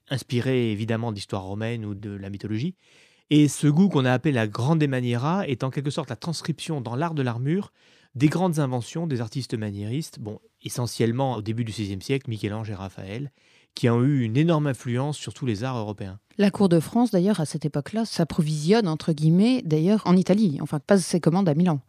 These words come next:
Speaker 1: Oui, nous avons d'ailleurs ouvert l'exposition avec un certain nombre de pièces italiennes, qui sont justement des pièces qui ont été réalisées pour des commanditaires français. Et nous avons la chance d'avoir dans nos collections plusieurs pièces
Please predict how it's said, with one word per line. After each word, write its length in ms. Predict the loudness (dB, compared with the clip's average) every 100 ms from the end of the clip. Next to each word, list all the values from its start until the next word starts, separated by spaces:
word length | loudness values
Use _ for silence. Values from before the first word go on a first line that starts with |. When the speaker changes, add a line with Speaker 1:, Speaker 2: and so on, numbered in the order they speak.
| 0
Speaker 1:
Oui, 260 | 2 4
nous 200 | 2 4
avons 160 | 4 6
d'ailleurs 260 | 6 6 4
ouvert 260 | 4 2
l'exposition 640 | 2 -2 -4 -4 -6 -8 -6
avec 220 | -6 -4
un 60 | -6
certain 240 | -6 -6
nombre 220 | -6 -6
de 100 | -10
pièces 300 | -6 -6 -6
italiennes, 400 | -8 -4 -2 -2
qui 100 | -4
sont 240 | -2 0 0
justement 480 | 0 -2 -2 0
des 140 | 0 0
pièces 320 | 0 -2 -2
qui 80 | -2
ont 40 |
été 140 | 0 0
réalisées 300 | 0 -2 -2
pour 160 | -2
des 80 | -2
commanditaires 480 | -2 -6 -6 -8 -12
français. 400 | -12 -10 -10 -12 _ -20 -4
Et 100 | 0
nous 140 | 4 4
avons 160 | 4
la 80 | 2
chance 220 | 2 2
d'avoir 180 | 4 4
dans 100 | 4
nos 120 | 0
collections 480 | -2 -4 -4 -4 -4
plusieurs 420 | -4 -4 0 -2
pièces 540 | -2 0 0 0 -8